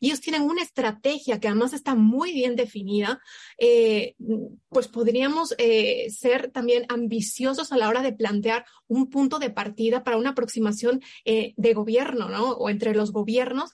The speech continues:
especialmente en materia migratoria, ¿no? A la hora de, de poder tener esta, este tipo de, de cooperación más efectiva para las mujeres que, que están haciendo un tránsito, por ejemplo,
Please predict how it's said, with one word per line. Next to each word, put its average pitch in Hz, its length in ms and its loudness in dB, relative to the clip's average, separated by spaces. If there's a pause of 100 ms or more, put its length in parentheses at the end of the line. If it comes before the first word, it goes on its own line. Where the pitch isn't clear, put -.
(200)
especialmente 233 600 -4
en 285 60 -2
materia 233 300 2
migratoria, 226 640 -2
¿no? 208 220 -2
A 220 60 0
la 202 140 -2
hora 233 160 0
de, 233 180 2
de 214 160 -6
poder 214 420 -2 (220)
tener 233 380 2
esta, 240 460 0
este 220 260 -8
tipo 226 320 0
de, 220 320 2
de 214 140 -2
cooperación 214 520 -2
más 247 220 -2
efectiva 233 420 -2
para 220 140 0
las 190 140 -4
mujeres 226 480 0 (360)
que, 214 380 0
que 220 60 -2
están 226 240 -2
haciendo 240 380 -2
un 233 120 -2
tránsito, 233 460 -2
por 208 120 -10
ejemplo, 226 600 0